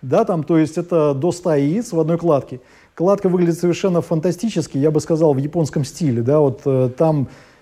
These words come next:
в этой кладке прослеживается, э,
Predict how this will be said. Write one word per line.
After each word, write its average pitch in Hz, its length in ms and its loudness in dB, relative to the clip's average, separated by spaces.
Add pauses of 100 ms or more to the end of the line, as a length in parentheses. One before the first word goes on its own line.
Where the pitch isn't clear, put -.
(180)
в 131 180 0
этой 160 160 2
кладке 196 340 2
прослеживается, 147 1300 0 (640)
э, 135 640 -4